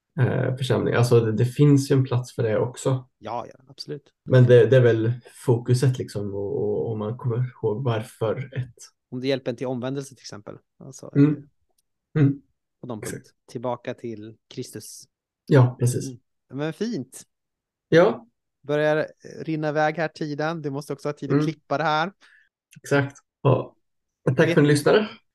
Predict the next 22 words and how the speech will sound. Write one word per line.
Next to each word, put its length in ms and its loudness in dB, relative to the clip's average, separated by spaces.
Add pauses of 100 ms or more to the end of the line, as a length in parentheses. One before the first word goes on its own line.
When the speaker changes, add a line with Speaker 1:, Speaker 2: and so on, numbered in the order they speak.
(140)
Speaker 2:
Låt 320 -4
era 500 -2
tummar 800 -4 (640)
eller 680 -2
hela 240 -4
era 180 -4
händer 600 -6 (380)
löpa 400 -4
över 100 -6
ett 140 -12
tangentbord 760 -10 (480)
eller 380 -6
Speaker 1:
Mm. 220 4
Speaker 2:
en 60 -10
skärm 580 -4 (180)
och 100 -10
skriv 160 -6
in 140 -2
patreon 500 -4
punkt 400 -4
com 500 -4
slash 360 -6